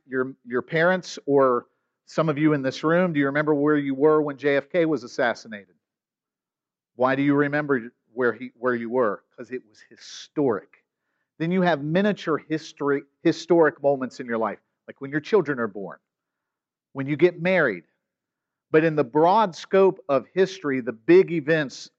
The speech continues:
that happen, unfortunately, most of those are negative. The moon landing, that was historic. That, that date is historic. Jesus is saying, "The historic moment is here. It's fulfilled."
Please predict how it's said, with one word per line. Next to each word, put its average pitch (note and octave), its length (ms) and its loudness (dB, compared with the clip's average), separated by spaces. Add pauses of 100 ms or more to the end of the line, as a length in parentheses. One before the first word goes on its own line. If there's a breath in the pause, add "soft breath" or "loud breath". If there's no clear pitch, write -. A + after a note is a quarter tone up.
(160)
that C3 240 -2
happen, B2+ 640 -4
unfortunately, B2 640 -4
most C3 320 -6
of G#2 120 -12
those A2 200 -4
are G#2 80 -10
negative. G#2+ 400 -8 (320)
The F3+ 140 4
moon G#3+ 300 2
landing, A#2 440 -4
that D#3+ 160 0
was A#2+ 140 -10
historic. - 580 -14 (1040)
That, D3+ 240 0
that D#3 260 -2
date D#3 300 2 (580)
is A#2+ 140 -12
historic. C3 600 -2 (680)
Jesus E3+ 480 2
is D#3 180 0
saying, C#3 560 2 (1300)
"The C#3+ 140 6
historic G#3 720 4
moment G3+ 460 4
is D#3 120 -4
here. F#3 540 4
It's D3+ 140 -6
fulfilled." D#3+ 600 6